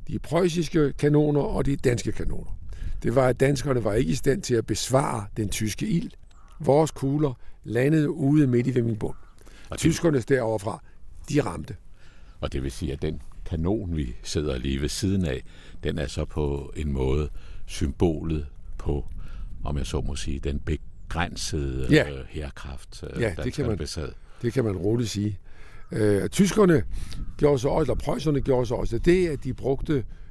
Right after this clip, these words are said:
Speaker 1: den meget smukke Broager Kirke med det dobbelte spir som udkigspost.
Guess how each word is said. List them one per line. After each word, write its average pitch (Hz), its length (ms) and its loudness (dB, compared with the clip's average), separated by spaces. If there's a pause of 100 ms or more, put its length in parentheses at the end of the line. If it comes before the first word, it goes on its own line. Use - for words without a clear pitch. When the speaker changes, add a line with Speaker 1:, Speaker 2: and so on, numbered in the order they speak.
(120)
Speaker 1:
den 104 140 -2
meget 123 380 2
smukke 131 440 2 (300)
Broager - 480 4
Kirke 151 400 4
med 123 140 2
det 98 160 -2
dobbelte 131 320 4
spir 190 360 2 (400)
som 139 460 2
udkigspost. - 580 0